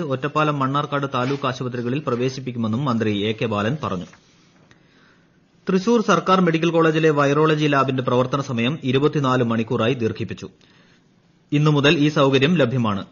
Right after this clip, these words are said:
മെഡിക്കൽ കോളേജിനോട് അനുബന്ധിച്ചുള്ള കമ്മ്യൂണിറ്റി ഫസ്റ്റ് ലൈൻ ട്രീറ്റ്മെന്റ് സെന്ററായി മുളങ്കുന്നത്തുകാവ് ഇ എസ് ഐ ആശുപത്രിയെ നിശ്ചയിച്ചു. ലഘു രോഗലക്ഷണങ്ങളുള്ള കോവിഡ് രോഗികളെ ഇവിടെ ചികിത്സിക്കും.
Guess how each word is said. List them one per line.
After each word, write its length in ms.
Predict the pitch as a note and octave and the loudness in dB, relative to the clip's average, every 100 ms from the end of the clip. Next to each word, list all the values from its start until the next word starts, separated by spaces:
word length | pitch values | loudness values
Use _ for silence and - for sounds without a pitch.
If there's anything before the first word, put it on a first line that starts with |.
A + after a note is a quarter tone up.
| _ - | _ -4
മെഡിക്കൽ 300 | D#3+ F3+ G#3+ | -2 2 0
കോളേജിനോട് 500 | G3+ F#3+ F#3 F3+ F3 F3 | 2 2 4 4 4 2
അനുബന്ധിച്ചുള്ള 560 | D3 D3+ D#3+ D#3 D#3 D3+ | 2 0 0 0 2 2
കമ്മ്യൂണിറ്റി 680 | D3 C#3+ D3+ D#3 D#3 D3+ - | 0 -2 -2 -2 -2 -2 -2
ഫസ്റ്റ് 320 | D3 - D#3+ | -6 -4 -2
ലൈൻ 160 | D#3 D3+ | -2 -4
ട്രീറ്റ്മെന്റ് 520 | - D3+ D3 D#3 D3+ | -4 -4 -4 -4 -4
സെന്ററായി 400 | D3+ C#3 C#3 C3+ | -4 -2 0 0
മുളങ്കുന്നത്തുകാവ് 800 | C3 C3+ D3 D3+ C#3+ C#3+ C3+ C3+ | 0 0 0 -2 -2 -2 0 0
ഇ 120 | C3 | 0
എസ് 160 | C#3+ D3+ | 0 0
ഐ 80 | C3+ | 0
ആശുപത്രിയെ 520 | A#2+ B2 A2 A2 C3+ | -2 -2 -2 -2 0
നിശ്ചയിച്ചു. 480 | B2 - G#2 F#2 F#2 - _ - | -2 -4 -6 -6 -14 -18 _ -2
ലഘു 300 | C3+ C3+ E3 | 2 2 4
രോഗലക്ഷണങ്ങളുള്ള 840 | D3 C#3+ C#3+ C3+ D3 C#3+ C#3 C3+ | 4 4 2 -2 -4 -2 0 0
കോവിഡ് 400 | B2+ B2+ B2+ C#3 | 0 0 -2 0
രോഗികളെ 480 | C3 B2 A#2+ A#2+ D3+ | -2 0 0 0 -2
ഇവിടെ 340 | B2 A#2 A#2+ G#2+ | -4 0 0 0
ചികിത്സിക്കും. 520 | A2+ G2+ G2 F#2+ | -4 -8 -8 -10